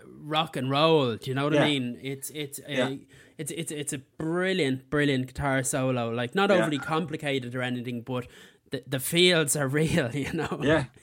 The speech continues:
Speaker 2: yeah, exactly. And it's got the Indian, I mean, remember, Dan,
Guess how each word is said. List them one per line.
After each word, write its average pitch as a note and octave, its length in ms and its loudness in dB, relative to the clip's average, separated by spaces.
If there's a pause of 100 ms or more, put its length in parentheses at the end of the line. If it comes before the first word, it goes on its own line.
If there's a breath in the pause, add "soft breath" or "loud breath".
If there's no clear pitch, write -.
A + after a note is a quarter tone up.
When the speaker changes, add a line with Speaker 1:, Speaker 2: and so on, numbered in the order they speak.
Speaker 2:
yeah, C3+ 240 0
exactly. C#3 380 0
And D#3 100 6
it's C#3+ 100 -2
got D#3+ 120 2
the D#3 140 6
Indian, D3 500 4
I C#3 60 -2
mean, D3 180 2
remember, D3+ 460 2
Dan, A#2+ 260 -2